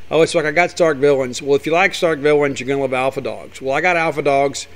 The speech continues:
Should I go back and read Stark Villains?" You absolutely should.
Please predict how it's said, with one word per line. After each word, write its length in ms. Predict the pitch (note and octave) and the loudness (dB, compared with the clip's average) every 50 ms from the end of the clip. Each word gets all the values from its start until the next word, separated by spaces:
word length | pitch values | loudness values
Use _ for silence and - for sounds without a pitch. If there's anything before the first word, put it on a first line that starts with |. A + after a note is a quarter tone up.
| - - - - - - | -20 -20 -20 -20 -18 -14
Should 180 | - - D#3+ E3 | -4 0 2 2
I 60 | D#3+ | 4
go 120 | D3+ D#3+ D3 | 4 4 4
back 280 | D3+ D3+ D#3 D#3 - | 4 2 0 0 -2
and 80 | C#3+ C#3 | 0 0
read 160 | C#3+ C#3 C3 | 0 0 0
Stark 260 | - - C#3 C3+ B2 | -2 -2 -2 -2 0
Villains?" 380 | B2 C#3 C#3+ C3+ B2+ A#2 - - | 0 0 2 2 0 -2 -6 -6
You 160 | C#3+ C3+ D3 | -2 0 2
absolutely 460 | D#3 E3 D3+ - - E3+ E3 D3 B2+ | 2 0 -2 -2 0 2 2 2 2
should. 400 | - - F3+ G3 F3 C#3+ A2+ - | 0 0 0 2 2 0 -2 -4